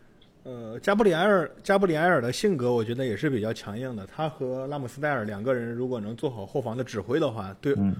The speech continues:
Speaker 1: 包括后防的那些打气啊，
Speaker 2: 嗯。
Speaker 1: 刚刚说到拉姆斯戴尔就是吼后防那几句话，如果他们两个能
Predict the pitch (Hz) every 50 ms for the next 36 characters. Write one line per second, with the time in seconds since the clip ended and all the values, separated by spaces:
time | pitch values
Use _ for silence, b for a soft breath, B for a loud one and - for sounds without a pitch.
0 | - - - 143 147 143 151 135 - 156 131 117 110 110 120 123 127 120 120 120
1 | 123 110 113 127 120 107 123 101 101 - - 143 139 123 104 104 107 107 - b
2 | b b b b b b 101 95 92 127 127 120 127 123 127 127 117 - - 135
3 | 127 127 120 104 101 123 131 127 123 110 - - 127 123 120 208 208 202 - 85
4 | - B B B B B B B B 117 101 110 113 107 - - 135 104 101 -
5 | - 156 127 120 110 131 131 117 104 98 98 107 107 127 120 104 101 123 127 127
6 | 107 - - - 165 165 160 131 104 104 110 110 117